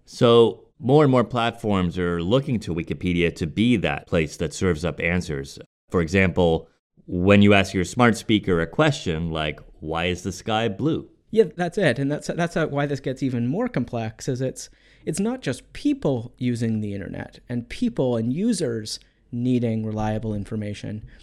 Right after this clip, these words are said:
Speaker 2: It's the platforms themselves. So how, if you ask a question like that to your smart speaker,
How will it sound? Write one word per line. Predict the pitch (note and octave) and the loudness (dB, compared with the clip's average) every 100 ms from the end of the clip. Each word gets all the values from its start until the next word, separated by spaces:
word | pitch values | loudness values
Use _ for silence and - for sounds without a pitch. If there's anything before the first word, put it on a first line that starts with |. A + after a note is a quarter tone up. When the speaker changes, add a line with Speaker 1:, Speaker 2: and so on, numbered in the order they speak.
| - - | -8 -6
Speaker 2:
It's | D3+ | -6
the | - | -6
platforms | - - F3+ - C#3 A#2+ - | -8 -10 -10 -8 -6 -6 -8
themselves. | G#2+ G2 C#3+ C3+ F#2 - - _ _ _ _ _ | -10 -8 -6 -4 -6 -10 -16 _ _ _ _ _
So | - C#3+ | -6 -4
how, | F#3 A3+ A3 | -2 -2 -2
if | C#3+ E3+ | -2 -2
you | G#3+ | 0
ask | E3 E3 - D3 | 0 -2 -6 -6
a | |
question | C3 - D#3 - B2 | -6 -4 -4 -4 -4
like | A#2 A2+ | -4 -4
that | - A2+ A2+ | -4 -6 -6
to | - | -6
your | A2+ | -6
smart | A2 - A#2 - | -6 -4 -4 -6
speaker, | - G2+ - G#2 | -8 -10 -6 -8